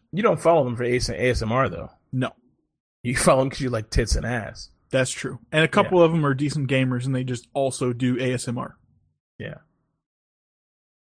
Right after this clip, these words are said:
Speaker 1: I follow all decent female gamers, and almost none of them show any tits and ass.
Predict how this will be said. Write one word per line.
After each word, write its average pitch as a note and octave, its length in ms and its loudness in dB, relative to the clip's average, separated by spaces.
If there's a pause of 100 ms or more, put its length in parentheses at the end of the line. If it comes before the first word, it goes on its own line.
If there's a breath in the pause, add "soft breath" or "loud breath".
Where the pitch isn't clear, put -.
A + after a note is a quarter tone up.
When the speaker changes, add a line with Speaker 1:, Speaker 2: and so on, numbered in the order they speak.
(140)
Speaker 1:
I D3+ 80 2
follow C#3 760 2
all C3+ 340 6
decent B2+ 560 -6
female A#2+ 320 -6
gamers, G#2+ 540 -8
and A#2+ 340 -8
almost C3+ 400 -6
none C3 240 -6
of A#2 60 -10
them A2+ 120 -8
show A2+ 260 -10
any A2 180 -10
tits - 180 -14
and G#2 100 -16
ass. - 340 -18